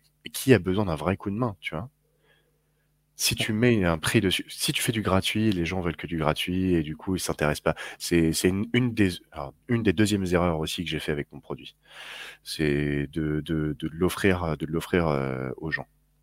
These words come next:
Speaker 1: sans, sans mettre de valeur dessus. Parce que j'avais tellement envie que les gens utilisent mon produit que je le mettais gratos dans les gens des, dans les mains des gens. Sauf qu'après, derrière, quand il était venu l'heure de payer à la fin de l'essai,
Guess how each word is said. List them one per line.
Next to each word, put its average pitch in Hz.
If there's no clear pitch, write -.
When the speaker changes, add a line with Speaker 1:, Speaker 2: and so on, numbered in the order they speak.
Speaker 1:
sans, 87
sans 82
mettre 82
de 76
valeur 76
dessus. 76
Parce -
que -
j'avais -
tellement 113
envie 95
que -
les 76
gens 82
utilisent 80
mon 78
produit 85
que -
je 73
le 78
mettais 76
gratos 76
dans 76
les 73
gens 73
des, 73
dans 73
les 71
mains 76
des 76
gens. 73
Sauf -
qu'après, 78
derrière, 80
quand 92
il 80
était 80
venu 80
l'heure 78
de 76
payer 80
à 76
la 71
fin 76
de 67
l'essai, 104